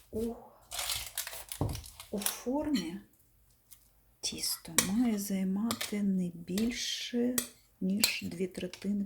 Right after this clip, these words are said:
по висоті. Тому що хліб має піднятися. І бажано, щоб у нього... Були стінки,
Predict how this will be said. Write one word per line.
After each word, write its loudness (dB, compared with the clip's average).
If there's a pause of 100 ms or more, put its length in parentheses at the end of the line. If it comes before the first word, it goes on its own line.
по 0
висоті. -4 (1120)
Тому 2
що -2
хліб 0 (280)
має 2
піднятися. 4 (1400)
І 2
бажано, 4
щоб 4
у 4
нього... 4 (500)
Були 4
стінки, 6